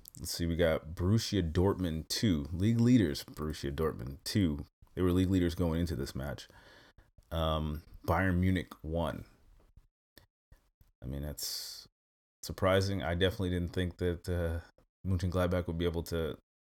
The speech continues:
to slow Bayern down, but, you know, they're doing their thing. I mean, they're on top of the league for a reason. Um, R B Leipzig three, Hoffenheim one. Uh, Borussia Dortmund five, Fortuna Düsseldorf zero. Union Berlin,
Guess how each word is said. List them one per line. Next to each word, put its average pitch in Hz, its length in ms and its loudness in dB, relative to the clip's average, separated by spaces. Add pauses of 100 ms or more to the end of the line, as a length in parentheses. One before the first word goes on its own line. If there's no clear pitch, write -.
(100)
to 80 120 -6
slow 87 280 0
Bayern 87 400 0
down, 87 320 -2
but, 73 220 -6 (880)
you 58 80 -10
know, - 80 -10 (520)
they're 80 120 -2
doing 85 240 2
their 80 100 0
thing. 85 320 -2
I - 20 -6
mean, 73 280 -6
they're 82 160 -2
on 82 100 -2
top 82 200 0
of 78 60 -6
the 80 60 -2
league 82 240 0
for 73 140 -8
a 71 40 -6
reason. 78 400 -2 (800)
Um, 85 420 0
R 101 140 6
B 104 140 4
Leipzig 95 460 2
three, 104 380 0
Hoffenheim 85 580 -4
one. 101 420 0 (1120)
Uh, 71 560 -8
Borussia 101 380 4
Dortmund 85 480 2
five, 104 640 2
Fortuna 82 420 -2
Düsseldorf 78 640 -2
zero. 90 520 0 (1080)
Union 101 400 4
Berlin, 82 540 0